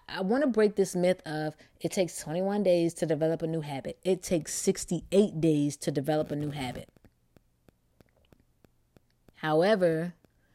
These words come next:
you have to consistently practice those habits throughout all of those sixty-eight days. So if I could leave you with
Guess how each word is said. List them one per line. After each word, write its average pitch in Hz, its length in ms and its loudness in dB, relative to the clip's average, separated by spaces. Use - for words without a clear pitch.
you 180 160 4
have 175 220 0
to 170 120 -2
consistently 175 960 0
practice 175 960 -2
those 165 420 4
habits 165 760 0
throughout 165 460 2
all 202 360 6
of 165 160 2
those 151 200 2
sixty-eight 139 580 -4
days. - 460 -14
So 160 260 0
if 165 160 -2
I 170 120 0
could - 220 -4
leave 202 360 4
you 214 180 2
with 196 220 2